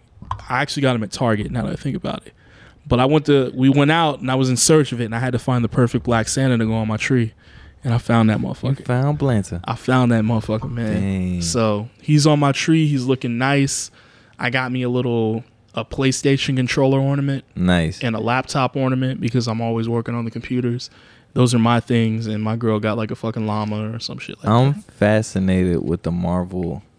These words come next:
Speaker 2: uh, ornaments with, like, the little, like, sleek one with ones with, like, big heads.
Speaker 1: Mm-hmm.
Speaker 2: They kinda look like Funko Pops.
Speaker 1: Oh, yeah.
Speaker 2: For some weird reason, like, I, I fucking love those. So I think I have a, a Spider-Man one, an Iron Man one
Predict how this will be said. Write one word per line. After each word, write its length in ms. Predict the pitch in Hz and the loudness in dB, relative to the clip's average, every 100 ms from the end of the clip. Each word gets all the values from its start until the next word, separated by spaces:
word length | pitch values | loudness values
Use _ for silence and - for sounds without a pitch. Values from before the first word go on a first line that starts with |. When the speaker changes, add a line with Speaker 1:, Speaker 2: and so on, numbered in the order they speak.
| _ - | _ -4
Speaker 2:
uh, 360 | 85 69 57 - - - 85 | -2 -2 -6 -12 -18 -12 -4
ornaments 600 | 90 80 76 - - - - | -2 -2 -4 -8 -16 -18 -4
with, 220 | 90 90 | -2 -2
like, 180 | 87 87 | -4 -4
the 100 | 87 | -4
little, 460 | 92 92 90 87 76 | -2 0 0 -2 -4
like, 180 | 82 | -6
sleek 360 | - - 101 101 | -8 -6 -6 -2
one 240 | 98 95 95 | -2 -2 -2
with 180 | 87 - - - _ - - | -4 -8 -16 -20 _ -20 -8
ones 260 | 92 95 | -2 -2
with, 80 | 101 | -2
like, 160 | 85 92 | -4 -2
big 180 | 95 95 | -2 0
heads. 380 | 98 101 - - | 0 0 -4 -2
Speaker 1:
Mm-hmm. 320 | 139 123 117 | 2 4 2
Speaker 2:
They 60 | 98 | -2
kinda 200 | 107 101 | 0 2
look 140 | 95 92 | 2 0
like 180 | 80 - | -4 -4
Funko 280 | 101 101 | -4 -4
Pops. 340 | 98 101 - - | -2 -2 -4 -4
Speaker 1:
Oh, 300 | 135 139 135 | 0 2 0
yeah. 320 | 123 117 120 | 0 -2 -4
Speaker 2:
For 140 | 117 98 | -6 -6
some 220 | 117 117 | -2 0
weird 220 | 113 104 | 0 2
reason, 320 | 101 98 90 | 2 0 -2
like, 140 | 85 82 | -4 -4
I, 100 | 85 - | -8 -6
I 80 | 95 | -8
fucking 360 | - 92 82 87 | -6 -6 -4 -2
love 200 | 87 90 | -2 -2
those. 180 | 80 | -4
So 80 | 87 | -4
I 40 | 82 | -6
think 180 | 107 | -2
I 80 | 104 | 0
have 200 | 98 92 | 0 -2
a, 140 | 87 - - | -4 -8 -8
a 100 | - | -8
Spider-Man 720 | - - 107 117 117 113 113 | -6 0 0 0 0 -2 0
one, 240 | 113 113 113 107 _ _ _ | -2 -2 -4 -8 _ _ _
an 60 | - 57 | -8 -4
Iron 200 | 98 98 | -2 -2
Man 280 | 98 95 95 | 0 0 0
one 400 | 95 95 95 95 | 0 0 0 -4